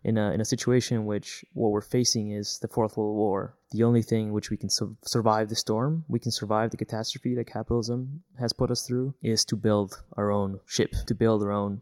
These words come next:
autonomy, to build our own world. I'm not saying that blockades and sort of disruptions are necessarily not also about building another world, but I do think that in the U S we have a sense of protest is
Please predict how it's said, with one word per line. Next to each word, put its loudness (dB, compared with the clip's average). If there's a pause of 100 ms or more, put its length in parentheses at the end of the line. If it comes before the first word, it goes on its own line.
autonomy, -4
to -8
build 2
our -2
own -4
world. -4 (220)
I'm 4
not 4
saying 4
that 0
blockades -2
and -8 (220)
sort -4
of -6
disruptions -2
are -4
necessarily -2
not 0
also 0
about -4
building -2
another -6
world, -2 (160)
but 4
I 6
do 4
think -2
that 0
in -2
the -6
U -4
S -4
we -2
have -2
a -10
sense -4
of -4 (320)
protest -2
is -6